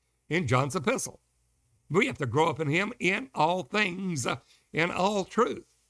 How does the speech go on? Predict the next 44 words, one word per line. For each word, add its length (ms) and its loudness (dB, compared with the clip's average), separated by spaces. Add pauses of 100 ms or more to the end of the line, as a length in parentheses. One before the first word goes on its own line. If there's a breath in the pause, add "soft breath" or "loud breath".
(460)
that 140 2
we're 80 2
not 200 2
tossed 280 0
to 100 0
and 100 -6
fro 180 0
by 140 0
every 160 0
wind 160 0
of 80 -6
doctrine. 380 -4
It's 180 -8
told 300 -4
us 160 -10
that. 360 -20 (760)
And 140 2
it's 120 0
for 160 2
the 80 -6
perfecting 540 -4
of 80 -2
the 60 -6
saints, 340 -4
perfected 600 -10 (420)
on 340 -4
this 220 0
side 340 -2
of 120 -8
glory, 320 -8
not 260 -2
after 280 -12
the 120 -12
rapture. 520 -8 (1800)
And 120 4
it 100 2
says 300 -2
right 180 0
here, 140 0
if 100 -4
you 120 0
have 160 0
an 80 -2
ear, 260 -2